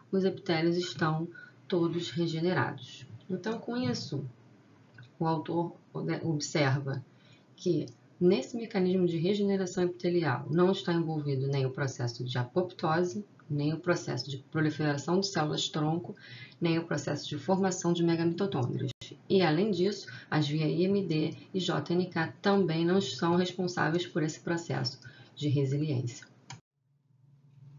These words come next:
Embora tenha sido mostrado que diferentes processos celulares não estão envolvidos nesse processo de resiliência dos enterócitos frente ao ataque de imunizinas,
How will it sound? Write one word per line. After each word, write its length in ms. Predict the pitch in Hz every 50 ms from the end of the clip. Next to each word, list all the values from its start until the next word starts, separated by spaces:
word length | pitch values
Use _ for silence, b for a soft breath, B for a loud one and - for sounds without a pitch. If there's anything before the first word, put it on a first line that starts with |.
| - - - - -
Embora 440 | 254 269 277 269 302 330 349 359
tenha 260 | 349 - 320 302 294 262
sido 300 | - - 262 247 240 220
mostrado 840 | 202 180 180 - - - 185 180 170 156 147 147 143 147 143 151 - B B B B B B B - -
que 100 | - -
diferentes 640 | 208 190 - - 226 214 220 247 285 320 - - -
processos 560 | - 254 254 240 240 - 220 208 208 - -
celulares 680 | - - 214 214 202 180 170 160 156 151 151 147 160
não 140 | 185 202 226
estão 460 | 233 220 - - - - 247 269 262
envolvidos 800 | 240 220 202 165 165 160 147 147 143 151 170 175 160 - 147 147
nesse 240 | 160 170 160 - -
processo 640 | - - 160 151 - - 165 165 160 151 - - -
de 80 | 151 160
resiliência 760 | 151 170 202 208 190 180 160 160 160 156 165 170 165 - 151
dos 340 | 143 143 143 139 143 143 147
enterócitos 720 | 156 151 - 151 143 139 131 131 - - - - - - - - -
frente 440 | - 170 165 156 151 147 - - 151
ao 100 | 151 151
ataque 460 | 147 139 - - 143 135 127 120 -
de 140 | - - 135
imunizinas, 880 | 131 123 131 139 143 139 143 156 175 170 139 131 131 - - - - B